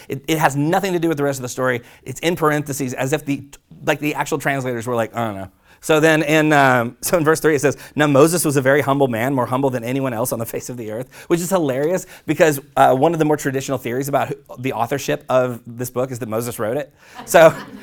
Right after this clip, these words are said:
So I love that Moses, in a, in a story about, like, assuming that Moses wrote it, and that's a whole other conversation, but let's assume that that's, that that's true. Moses, in, in the middle of a, a story about how his brother and sister were being mean to his wife,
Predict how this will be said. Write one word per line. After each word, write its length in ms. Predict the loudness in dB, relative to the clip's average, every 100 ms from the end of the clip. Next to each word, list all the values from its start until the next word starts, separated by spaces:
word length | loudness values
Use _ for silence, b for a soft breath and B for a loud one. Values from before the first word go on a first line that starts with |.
| B B B
So 220 | 2 4
I 100 | 4
love 200 | 8 8
that 80 | 6
Moses, 300 | 4 4 2
in 100 | 0
a, 40 | 2
in 180 | 2
a 60 | 2
story 340 | 2 2 4
about, 300 | 6 6 4 2
like, 180 | B 0 0
assuming 420 | -2 0 2 2 4
that 80 |
Moses 320 | 4 4 4 2
wrote 140 | 2
it, 20 |
and 80 | 2
that's 100 | 2
a 60 | 2
whole 220 | 2 2
other 160 | 0
conversation, 520 | 0 -2 -2 -4 -2 -2
but 120 | 2
let's 180 | 0 0
assume 360 | -4 -2 -2
that 120 | -2
that's, 280 | -2 -4 -6 -8
that 220 | -2 0
that's 200 | 0 -2
true. 340 | -4 -2 -2 B B B
Moses, 340 | 4 4 2
in, 160 | -2 -2 0
in 80 |
the 80 | 0
middle 240 | 0 0 0
of 80 |
a, 100 | 0 -4 -2 -2
a 60 |
story 300 | 0 0 2
about 200 | 4 4
how 200 | 4 2
his 160 | 0 -2
brother 300 | 0 0 0
and 160 | -4
sister 440 | -4 -6 -2 -4 -4 B B
were 120 | 0
being 260 | 0 0 0
mean 160 | 0 0
to 140 | 0
his 140 | 0
wife, 320 | 2 2 0